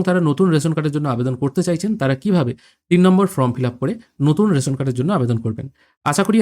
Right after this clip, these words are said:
আজকের এই ভিডিও আপনাদের ভালো লেগেছে। যদি ভালো লেগে থাকে অবশ্যই একটি লাইক করবেন। ভিডিও দেখার জন্য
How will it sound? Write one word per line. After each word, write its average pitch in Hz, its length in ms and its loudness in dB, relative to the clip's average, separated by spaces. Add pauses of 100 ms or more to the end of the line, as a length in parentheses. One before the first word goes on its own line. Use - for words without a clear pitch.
আজকের 160 260 -4
এই 175 100 2
ভিডিও 165 240 2
আপনাদের 120 340 0
ভালো 127 180 0
লেগেছে। 151 240 -6 (160)
যদি 143 180 2
ভালো 151 180 0
লেগে 156 160 -2
থাকে 175 200 -6
অবশ্যই 123 280 -4
একটি 156 160 -4
লাইক 139 200 -2
করবেন। 160 200 -4 (400)
ভিডিও 147 220 4
দেখার 165 180 -2
জন্য 170 120 -2